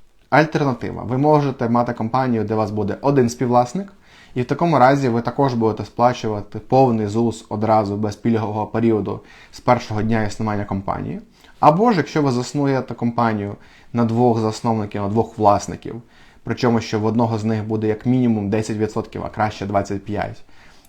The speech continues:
то в такому форматі у вас не буде обов'язкового платежа зус. Тому, якщо ви плануєте якусь діяльність, яка пов'язана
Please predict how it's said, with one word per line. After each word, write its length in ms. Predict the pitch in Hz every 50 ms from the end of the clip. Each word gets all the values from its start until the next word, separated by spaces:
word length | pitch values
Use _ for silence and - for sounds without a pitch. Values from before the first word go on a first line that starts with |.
| -
то 100 | - 117
в 60 | 110
такому 360 | 107 117 - - 147 185 175 135
форматі 520 | - 120 107 104 101 95 95 - 208 233 233 - - _ _ _
у 60 | 117
вас 440 | 110 113 117 135 180 214 - - -
не 80 | 190 202
буде 280 | 175 147 135 117 107
обов'язкового 540 | 95 101 101 98 - - 214 233 220 170 143
платежа 460 | - 123 113 - 113 107 120 131 131
зус. 340 | 110 101 107 113 - - - - _ - -
Тому, 460 | _ - 117 120 151 185 202 208 202 - - - - - _ _ _ _ _ -
якщо 360 | 123 117 - - - 156 147
ви 380 | 131 117 123 135 131 120 113
плануєте 720 | - - - - _ - 117 110 117 123 131 127 123 - 110
якусь 240 | 107 - 117 113 107
діяльність, 460 | 110 110 117 113 113 113 110 98 -
яка 140 | - - 110
пов'язана 800 | - 107 104 107 110 110 110 104 104 104 104 101 98 98 98